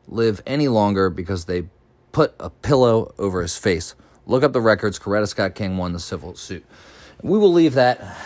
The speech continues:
as the end of M L K Day talk.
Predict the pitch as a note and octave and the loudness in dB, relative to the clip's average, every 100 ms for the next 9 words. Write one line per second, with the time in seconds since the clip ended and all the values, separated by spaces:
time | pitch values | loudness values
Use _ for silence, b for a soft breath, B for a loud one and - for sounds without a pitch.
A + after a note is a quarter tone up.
0 | B B B B B B G2 F#2 G2+ - | B B B B B B -16 -16 -18 -8
1 | D3 E3 F3+ - B B B B B B | -2 0 -2 -6 B B B B B B
2 | - A2+ A2 G2+ - A#2 B2 A2+ C#3+ C3 | 0 2 4 2 -2 -2 0 0 2 2
3 | B2+ B2+ B2+ D#3 | 2 2 2 2